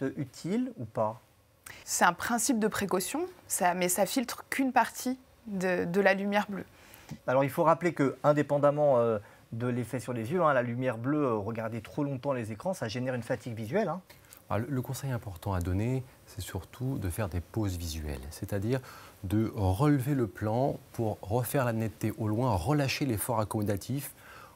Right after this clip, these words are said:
Speaker 3: aussi fréquemment que possible et pas que pour les myopes.
Speaker 1: Alors, on a parlé de la lumière, il n'y a pas que la lumière, hein, qui, qui peut, euh, agir sur nos yeux de manière défavorable, euh, en trop haute dose. Il y a le tabac, et ça c'est totalement, euh, inconnu. On connaît l'effet du tabac, euh,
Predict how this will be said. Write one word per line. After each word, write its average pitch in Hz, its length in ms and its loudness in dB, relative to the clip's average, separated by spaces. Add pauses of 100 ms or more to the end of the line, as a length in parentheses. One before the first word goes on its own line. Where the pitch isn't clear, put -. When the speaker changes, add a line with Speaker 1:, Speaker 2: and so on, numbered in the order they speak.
Speaker 3:
aussi 110 240 -2
fréquemment 113 420 0
que 104 60 -2
possible 110 320 -2
et 101 60 0
pas 104 120 -2
que - 200 0
pour 98 240 0
les 87 100 2
myopes. 69 260 -6 (440)
Speaker 1:
Alors, 175 240 8
on 180 120 6
a 180 80 8
parlé 165 420 4
de 127 140 -2
la 147 80 6
lumière, 165 500 4
il 123 60 -8
n'y 123 60 0
a 123 40 2
pas 147 160 2
que 147 140 -6
la 139 80 0
lumière, 143 380 2
hein, 151 180 -2
qui, 120 440 -6
qui 127 140 -10
peut, 127 180 -8
euh, 117 720 -2
agir 120 320 -2
sur - 180 -8
nos 120 140 -4
yeux 117 400 -2
de 151 80 -8
manière 110 220 -2
défavorable, 113 560 -2 (400)
euh, 110 280 -6
en 120 60 -4
trop 131 340 -6
haute 127 180 -4 (100)
dose. 185 240 0 (640)
Il 120 60 0
y - 20 2
a 131 40 2
le 165 100 -2
tabac, 101 460 -4 (140)
et 117 60 -6
ça 165 220 -4
c'est - 160 -8
totalement, 123 600 -2
euh, 95 140 -4 (120)
inconnu. 165 420 4
On 107 40 0
connaît 120 280 -2
l'effet 117 260 -4
du 110 100 -8
tabac, 117 460 2
euh, 104 40 -4